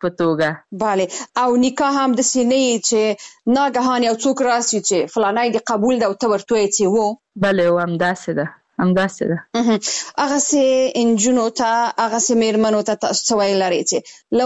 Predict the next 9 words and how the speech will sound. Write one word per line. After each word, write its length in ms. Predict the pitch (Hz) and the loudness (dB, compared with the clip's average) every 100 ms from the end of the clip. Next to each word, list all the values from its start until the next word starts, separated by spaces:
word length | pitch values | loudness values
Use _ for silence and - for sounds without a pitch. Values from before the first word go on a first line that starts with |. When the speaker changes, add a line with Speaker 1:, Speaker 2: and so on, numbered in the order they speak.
| 262 | 2
Speaker 2:
ورته 280 | 311 311 269 | 0 0 -2
برخلیک 480 | 247 254 247 247 | -2 -2 0 0
سره 220 | 240 247 233 | 0 0 0
مخ 160 | 226 | 0
سوي 320 | - 220 185 | 0 0 0
دي؟ 140 | 180 160 - 208 208 | 0 -2 -2 0 2
Speaker 1:
زما 240 | 240 269 269 | 4 4 2
وینا 340 | 247 240 240 262 254 247 | 2 2 0 2 0 -2
هغو 300 | 233 233 | -4 0